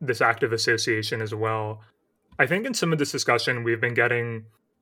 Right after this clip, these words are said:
mentioning the ideas of, of analogies and concepts. You have said that we've made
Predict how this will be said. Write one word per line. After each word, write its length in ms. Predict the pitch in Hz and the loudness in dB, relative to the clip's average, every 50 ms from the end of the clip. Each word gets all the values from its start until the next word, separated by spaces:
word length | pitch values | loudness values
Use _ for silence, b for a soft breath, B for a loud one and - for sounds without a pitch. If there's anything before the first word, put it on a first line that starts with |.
| _ _ _ _ _ | _ _ _ _ _
mentioning 680 | - 143 147 151 156 160 - - 160 147 139 135 131 127 | -4 2 4 4 4 4 2 0 0 0 0 -2 -4 -4
the 580 | 117 123 123 120 120 120 117 117 113 113 113 123 | -6 -6 -4 -4 -4 -4 -4 -4 -4 -2 -4 0
ideas 500 | 135 139 120 120 123 120 117 117 113 113 | 2 2 2 2 2 2 2 2 2 2
of, 240 | 120 117 113 113 110 | 0 2 2 0 0
of 180 | - 160 139 120 | -2 -4 -2 -2
analogies 640 | 127 123 113 113 113 120 120 113 127 120 120 113 - | 0 0 2 2 2 2 2 0 0 -2 -2 -2 -4
and 140 | 113 110 | -6 -6
concepts. 720 | 107 - 120 113 110 107 - - 120 110 107 107 - - - b b b b b b b | -4 -4 -2 -2 -2 -2 -2 0 0 0 0 -2 -6 -10 -10 b b b b b b b
You 120 | - 139 139 | -2 -2 4
have 220 | 123 135 143 143 | 6 6 6 6
said 260 | - - 156 143 127 117 | 6 4 4 4 4 4
that 200 | 127 120 120 - | 2 2 2 2
we've 160 | 123 123 113 | -2 -4 -4
made 360 | 120 120 117 113 113 113 110 | -2 0 2 2 2 2 0